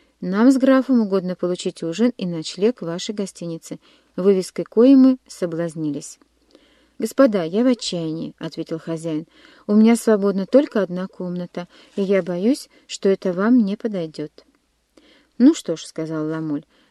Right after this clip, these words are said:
«мы остановимся в другой гостинице». «Нет-нет», — возразил Коконос, —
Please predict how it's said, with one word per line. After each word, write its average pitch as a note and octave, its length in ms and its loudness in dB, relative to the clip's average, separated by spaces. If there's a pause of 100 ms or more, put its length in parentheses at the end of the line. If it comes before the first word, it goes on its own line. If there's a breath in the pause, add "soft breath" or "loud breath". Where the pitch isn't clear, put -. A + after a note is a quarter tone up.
(140)
«мы C4 200 6
остановимся C4 760 4
в G#3+ 40 -6
другой G#3 320 0
гостинице». D#3 760 -12 (800)
«Нет-нет», — C4+ 640 4
возразил F3 460 -4
Коконос, — D#3+ 580 -8